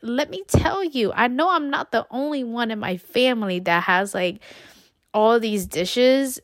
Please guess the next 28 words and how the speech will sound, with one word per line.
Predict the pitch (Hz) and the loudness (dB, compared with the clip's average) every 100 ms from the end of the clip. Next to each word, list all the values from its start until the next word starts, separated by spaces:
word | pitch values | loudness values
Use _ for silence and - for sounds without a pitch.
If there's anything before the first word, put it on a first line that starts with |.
| _ _ _ - | _ _ _ -6
on | 190 185 | -4 -2
the | 175 | -4
table, | - - 165 208 262 285 294 _ _ _ _ _ _ _ _ _ - - | -6 -6 -4 2 4 4 0 _ _ _ _ _ _ _ _ _ -20 -4
and | 208 | 0
you | 196 | 2
literally | 185 190 190 220 | 4 2 4 0
pick | 220 - 190 - | 2 -2 -4 -2
whatever | 165 170 180 | 0 2 0
you | 175 165 | -2 -4
want | 156 151 202 277 - - | -6 -6 -6 -6 -10 -12
on | - 165 170 | -10 -8 -6
your | 165 | -8
plate, | - 151 160 214 | -6 -2 -2 -2
and | 190 | -4
then | 180 | -4
you | 170 170 | -4 -2
just | 175 | -4
continue | - 175 170 165 156 | -2 -4 -2 -4 -6
eating | 147 147 190 240 262 - - - | -6 -4 -2 -2 -6 -10 -20 -6
if | - 170 | -4 0
you | 160 | 0
want | 147 147 | 0 -4
to. | - 135 | 0 0
Like, | 135 160 160 - | 0 0 0 0
there's | 180 | -2
so | - 214 | 2 2
many | 208 | 2
variety | 202 143 170 165 180 175 156 143 | 0 0 0 2 2 0 -4 -6